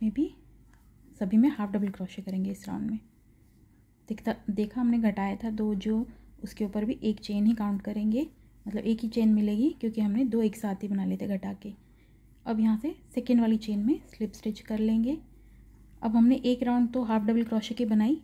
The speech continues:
कुछ डिक्रीज नहीं किया। अब इस वाले राउंड में एक और ये दो चेन बनाएंगे और अगले वाली चेन में क्रोशे को डाल के और इससे नेक्स्ट वाले में भी डाल के सबको एक साथ निकालेंगे। यहाँ से हमने घटा लिया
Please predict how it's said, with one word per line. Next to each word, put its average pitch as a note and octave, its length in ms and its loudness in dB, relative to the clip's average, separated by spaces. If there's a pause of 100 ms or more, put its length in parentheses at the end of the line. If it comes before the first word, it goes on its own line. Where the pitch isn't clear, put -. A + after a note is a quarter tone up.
कुछ - 260 -6
डिक्रीज G#3+ 420 4
नहीं A3+ 140 6
किया। A#3 280 0 (640)
अब A#3 180 -6
इस C4+ 180 -2
वाले A3+ 200 4
राउंड G3+ 260 2
में C#4 200 2 (280)
एक G#3+ 180 -2
और G#3+ 80 0
ये G#3+ 60 0
दो G#3 140 0
चेन G#3 300 0
बनाएंगे G#3+ 460 2 (1040)
और F#3+ 240 -4
अगले A#3 220 0
वाली A#3 180 2
चेन G#3+ 200 0
में G#3+ 100 4
क्रोशे G#3+ 380 -4
को G#3+ 140 -6
डाल G#3 220 -4
के D4+ 220 -6 (460)
और G3+ 140 -8
इससे G3+ 200 -2
नेक्स्ट G#3 260 0
वाले G#3+ 160 0
में A3 80 4
भी G#3+ 80 2
डाल G#3 200 -2
के D#4+ 200 -8 (520)
सबको G#3 180 -4
एक A3 100 0
साथ G#3+ 220 -4
निकालेंगे। G#3+ 300 2
यहाँ G#3+ 120 6
से G#3 120 0
हमने A3+ 160 4
घटा A3 220 2
लिया B3 200 4